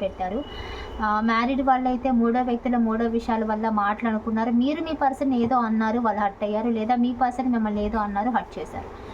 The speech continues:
ఇక్కడ ఒకరినొకరు హర్ట్ చేసుకోవటం, బాధ పెట్టుకోవటం, ఎవరో గురించి మీరు గొడవలు పడటం, ఎవరో గురించి మీరు మాటలు పడటం, మా-, మీరు మాటలు అనుకోవటం. So ఇక్కడ థర్డ్ పార్టీ సిచ్యువేషన్ కనిపిస్తుందండి. మీ పర్సన్కి, other పర్సన్కి మీకు మధ్య,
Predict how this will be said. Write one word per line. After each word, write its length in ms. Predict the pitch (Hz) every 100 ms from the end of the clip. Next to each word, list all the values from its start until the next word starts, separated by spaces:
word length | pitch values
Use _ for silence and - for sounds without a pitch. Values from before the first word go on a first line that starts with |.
| - -
ఇక్కడ 300 | 254 302 277
ఒకరినొకరు 520 | 247 262 294 294 302 277
హర్ట్ 320 | 220 - 262
చేసుకోవటం, 500 | 240 - 233 240 233
బాధ 320 | 208 202 220
పెట్టుకోవటం, 520 | 220 233 226 214 220
ఎవరో 260 | 214 220 254
గురించి 420 | 240 247 240 240
మీరు 220 | 208 208
గొడవలు 320 | 208 208 214
పడటం, 340 | 220 208 240 233
ఎవరో 200 | 214 240
గురించి 340 | 233 233 262
మీరు 300 | 220 214 285
మాటలు 360 | 254 226 233 247
పడటం, 420 | 214 - 254 240
మా-, 120 | 190
మీరు 240 | 226 262 285
మాటలు 380 | 240 214 220 214
అనుకోవటం. 400 | 196 185 - - - - - - - - - 302
So 80 |
ఇక్కడ 240 | 302 294 285
థర్డ్ 360 | 269 254 285
పార్టీ 180 | 330 302
సిచ్యువేషన్ 500 | 294 277 269 269 254
కనిపిస్తుందండి. 840 | 247 233 240 240 233 220 214 277 294 - - 247
మీ 100 | 247
పర్సన్కి, 720 | 247 233 - 285 277 277 277 233
other 200 | 233 254
పర్సన్కి 680 | 254 247 269 254 247 262 247
మీకు 300 | 226 220 240
మధ్య, 440 | 220 202 233